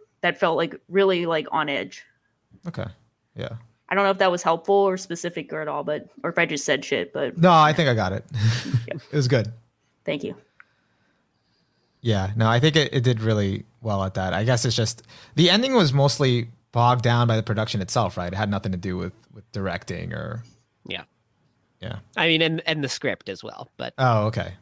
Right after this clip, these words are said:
Speaker 2: The script is a problem.
Speaker 3: Yeah.
Speaker 2: Yeah, I think I saw someone mention that in chat. It was, it wasn't the directing, it was the writing.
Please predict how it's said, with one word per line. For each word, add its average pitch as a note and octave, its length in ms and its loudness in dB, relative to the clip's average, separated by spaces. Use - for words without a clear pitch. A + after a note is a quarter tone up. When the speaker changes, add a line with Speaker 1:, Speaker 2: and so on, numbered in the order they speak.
Speaker 2:
The G#2 80 -16
script - 300 -6
is F#2+ 100 -8
a - 40 -16
problem. - 400 -6
Speaker 3:
Yeah. - 120 -14
Speaker 2:
Yeah, - 80 2
I - 40 2
think - 340 -2
I E3 60 2
saw F3 160 2
someone D#3 220 4
mention A#2 200 2
that F#2 120 -2
in - 60 -6
chat. F2+ 260 -2
It G2 80 -4
was, A2 180 0
it - 80 2
wasn't C#3 260 4
the A#2 80 2
directing, G#2+ 500 0
it F#2+ 40 -2
was F#2 140 -6
the F#2 100 -8
writing. E2 380 -8